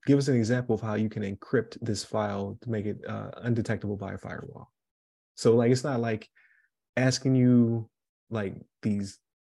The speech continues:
open-ended questions to get, you know what I mean? Like, the,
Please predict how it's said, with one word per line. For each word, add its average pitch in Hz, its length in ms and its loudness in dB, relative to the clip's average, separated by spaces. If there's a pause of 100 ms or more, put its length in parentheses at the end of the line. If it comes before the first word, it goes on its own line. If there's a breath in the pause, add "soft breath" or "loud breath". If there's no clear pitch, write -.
(120)
open-ended 127 520 0
questions 135 760 -2
to 110 100 0
get, 120 280 2
you 147 100 4
know 156 80 6
what 156 40 4
I 160 40 4
mean? 160 140 4
Like, 127 180 2
the, 131 180 2